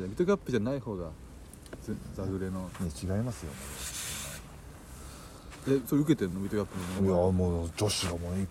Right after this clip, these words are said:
Speaker 2: ぱい集まって、もう。
Speaker 1: いっぱいはいないだろ、そんな。
Speaker 2: いや、いっぱい、まあ、二十、三十人の前でね。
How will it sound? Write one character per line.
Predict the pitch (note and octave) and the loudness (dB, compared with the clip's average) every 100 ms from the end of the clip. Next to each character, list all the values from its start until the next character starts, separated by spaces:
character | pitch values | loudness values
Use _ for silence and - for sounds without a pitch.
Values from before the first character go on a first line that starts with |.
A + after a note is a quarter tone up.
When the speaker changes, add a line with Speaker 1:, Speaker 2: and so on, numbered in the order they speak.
| - | 0
Speaker 2:
ぱ | F#2+ | -2
い | E2 | 0
集 | F2+ | -2
ま | |
っ | F2 | -2
て、 | - E2+ | -4 -6
も | D#2 D2+ - - - - | -4 -6 -8 -12 -12 -8
う。 | |
Speaker 1:
い | |
っ | A2 | -4
ぱ | - F#3 | 2 6
い | |
は | E3+ | 8
い | G#2+ | 8
な | G#2 | 6
い | A2+ | 4
だ | F#2 | 2
ろ、 | |
そ | E2+ | -2
ん | F2+ F2+ | -6 -4
な。 | E2+ | 4
Speaker 2:
い | |
や、 | G2 G#2 | 6 6
い | |
っ | G2 - | 4 4
ぱ | - | 8
い、 | G#2+ G2 | 10 10
ま | G2+ | 8
あ、 | |
二 | F#2+ G2 F#2 | 8 8 6
十、 | F2 | 6
三 | A2 G#2+ F#2 | 8 8 10
十 | G2 | 8
人 | F#2+ F2+ | 8 6
の | F2 E2+ | 4 4
前 | F2+ E2+ | 6 6
で | D#2+ | 4
ね。 | E2 B2+ D#3+ | 6 8 8